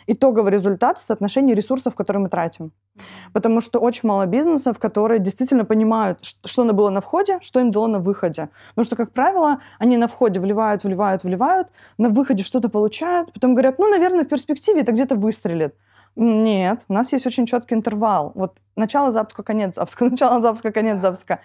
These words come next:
Speaker 1: И никто вот пролонгированным эффектом как бы не мыслит в формате: «Ну нет, этот не получилось уж, да, мы щас через два-три запуска там что-нибудь сделаем». Нет, там мы тоже сделаем. Ну, как будто бы и здесь очень
Speaker 2: У нас,
Speaker 1: важно.
Speaker 2: у нас как будто обратная проблема. У нас очень часто,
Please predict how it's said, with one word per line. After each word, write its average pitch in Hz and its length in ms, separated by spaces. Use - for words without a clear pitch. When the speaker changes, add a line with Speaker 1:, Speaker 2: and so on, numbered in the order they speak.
Speaker 1:
И 277 80
никто 269 400
вот 208 220
пролонгированным 226 720
эффектом 240 440
как 196 180
бы 202 80
не 233 120
мыслит 262 440
в - 20
формате: 208 480
«Ну 359 140
нет, 320 220
этот 285 200
не 330 80
получилось 320 640
уж, - 220
да, 247 180
мы 370 100
щас 285 160
через 254 240
два-три 269 480
запуска 247 400
там 214 100
что-нибудь 247 220
сделаем». 202 260
Нет, 214 200
там 208 160
мы 226 80
тоже 294 300
сделаем. 160 600
Ну, 190 140
как 202 160
будто 226 200
бы 233 140
и 262 40
здесь 208 260
очень 240 280
Speaker 2:
У 226 60
нас, 214 160
Speaker 1:
важно. 220 200
Speaker 2:
у - 40
нас 202 140
как 190 140
будто 202 220
обратная 202 400
проблема. 175 480
У 170 80
нас 170 240
очень 175 160
часто, 175 760